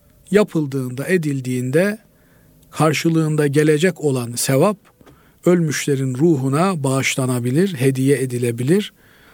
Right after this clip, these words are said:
armağan edilebilir. Diğer sorunuza gelince, tabii kabir alemi, kabir hayatı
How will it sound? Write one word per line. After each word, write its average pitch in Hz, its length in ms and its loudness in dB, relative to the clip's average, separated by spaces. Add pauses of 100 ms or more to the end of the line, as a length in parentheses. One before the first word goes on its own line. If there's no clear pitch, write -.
(180)
armağan 135 480 2
edilebilir. 113 680 -2 (960)
Diğer 254 200 6
sorunuza 220 540 4
gelince, 180 500 2 (160)
tabii 208 340 -2 (840)
kabir 226 440 2
alemi, 147 640 0
kabir 175 320 0
hayatı 135 680 0